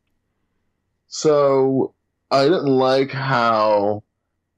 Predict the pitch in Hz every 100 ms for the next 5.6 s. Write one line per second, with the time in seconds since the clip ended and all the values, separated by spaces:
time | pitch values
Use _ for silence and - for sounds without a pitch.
0 | _ _ - 160 - 160 202 147 160 -
1 | 123 156 160 - 185 165 110 110 123 -
2 | 127 117 101 - - - 104 101 113 139
3 | 160 160 _ _ _ _ _ - 120 139
4 | 127 127 131 131 120 110 104 117 107 107
5 | 98 98 95 95 87